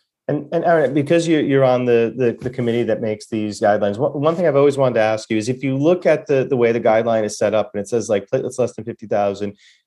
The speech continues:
transplant candidate, and then it's like a direct,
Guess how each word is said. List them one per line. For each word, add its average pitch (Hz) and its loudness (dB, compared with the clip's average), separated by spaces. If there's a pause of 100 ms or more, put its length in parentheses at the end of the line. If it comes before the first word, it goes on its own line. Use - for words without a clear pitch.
transplant 139 0
candidate, 110 0
and 113 -4
then 151 0
it's 156 -8
like 165 -2
a 147 -2
direct, 120 0